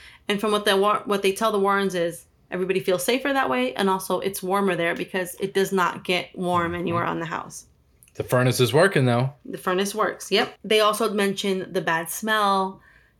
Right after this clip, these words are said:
Speaker 1: and, um, it's, like, rancid. And then they mention the three
Speaker 2: The
Speaker 1: that they
Speaker 2: thumping.
Speaker 1: hear. Yeah, absolutely.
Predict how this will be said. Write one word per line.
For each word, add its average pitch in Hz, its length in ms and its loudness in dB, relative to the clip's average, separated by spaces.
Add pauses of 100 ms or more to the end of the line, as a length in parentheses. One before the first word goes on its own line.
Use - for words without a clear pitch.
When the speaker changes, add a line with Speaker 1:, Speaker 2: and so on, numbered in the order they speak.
(120)
Speaker 1:
and, 175 520 2
um, 165 640 -4 (420)
it's, 196 220 -2
like, 185 160 2
rancid. 180 460 2
And 202 120 2
then 202 80 4
they 202 100 4
mention 202 340 2
the 185 80 4
three 190 680 2 (160)
Speaker 2:
The 107 80 -6
Speaker 1:
that - 220 2
they 104 140 4
Speaker 2:
thumping. 117 120 0
Speaker 1:
hear. 175 280 2 (120)
Yeah, 190 220 0 (180)
absolutely. 180 560 0